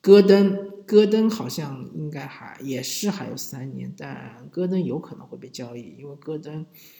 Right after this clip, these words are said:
相对来说他的合同没那么大，而且他的作用、他的效率，当他能投进三分的时候，效率还是比较好的，还是不错的。那还有就是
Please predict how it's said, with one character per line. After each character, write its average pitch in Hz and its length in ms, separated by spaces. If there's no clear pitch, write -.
相 175 240
对 180 140
来 139 160
说 143 140
他 151 120
的 151 80
合 - 200
同 156 120
没 135 140
那 185 100
么 185 100
大， 185 340
而 143 160
且 151 140
他 165 180
的 147 280
作 202 340
用、 147 240
他 - 120
的 180 100
效 196 440
率， 160 520
当 196 180
他 190 160
能 175 220
投 - 260
进 190 240
三 196 240
分 220 100
的 190 60
时 - 160
候， 143 80
效 147 240
率 131 60
还 135 180
是 135 420
比 - 80
较 170 140
好 - 280
的， - 80
还 139 140
是 143 60
不 143 140
错 - 300
的。 - 120
那 160 720
还 151 320
有 175 140
就 143 160
是 120 760